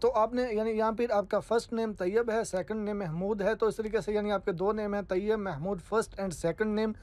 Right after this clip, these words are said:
तो ऊपर वाला फर्स्ट और नीचे वाला सेकंड ये लिखेंगे। उसके बाद नेशनैलिटी कौन सी है, आपने नेशनैलिटी लिखनी है, यानी कि इसमें से लिस्ट में से सिलेक्ट करनी है। उसके बाद एरिया कोड, एरिया कोड पे अब anywhere आपने कर लेना है,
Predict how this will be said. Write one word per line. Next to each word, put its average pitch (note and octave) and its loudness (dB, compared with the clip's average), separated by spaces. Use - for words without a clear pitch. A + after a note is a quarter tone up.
तो G3+ 4
ऊपर A#3+ 4
वाला A3 6
फर्स्ट A3 0
और G#3 -2
नीचे G3 -4
वाला G3+ 2
सेकंड E3 0
ये G3+ 6
लिखेंगे। B3+ 2
उसके A#3+ 0
बाद G#3+ 2
नेशनैलिटी F3 -4
कौन A3+ -2
सी - -6
है, G3+ 2
आपने F3+ -2
नेशनैलिटी E3+ -4
लिखनी A3+ -2
है, G#3+ 2
यानी G3 0
कि G#3+ 4
इसमें A3 2
से A3 2
लिस्ट G#3 -2
में A3+ 4
से G#3+ 0
सिलेक्ट F3+ -2
करनी A3 2
है। A3+ 0
उसके F#3 -2
बाद A3 4
एरिया G3 2
कोड, F3+ -2
एरिया G#3 4
कोड A3 0
पे A#3 2
अब G#3+ 2
anywhere A3+ 2
आपने G3+ 0
कर D#3 -2
लेना D#3 -6
है, D#3 0